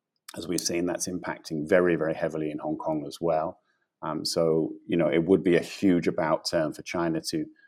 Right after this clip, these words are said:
to go a different route on that. And I don't expect anything to happen immediately, but, you know, there could be some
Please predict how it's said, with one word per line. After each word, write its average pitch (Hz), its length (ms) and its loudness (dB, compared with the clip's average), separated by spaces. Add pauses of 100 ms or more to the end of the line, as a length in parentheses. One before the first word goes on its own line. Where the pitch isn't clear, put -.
(100)
to 90 80 -4
go - 160 6
a 80 60 4
different 80 320 2
route 85 280 4
on 76 180 -4
that. 76 220 -4 (340)
And 78 80 -6
I 78 40 -4
don't 80 180 0
expect - 360 -6
anything 78 340 -6
to 73 80 -12
happen 78 340 -8
immediately, 80 580 -4
but, - 140 -8 (100)
you 92 80 -4
know, 82 160 -2
there - 200 -2
could - 280 0
be 95 140 0
some 92 600 0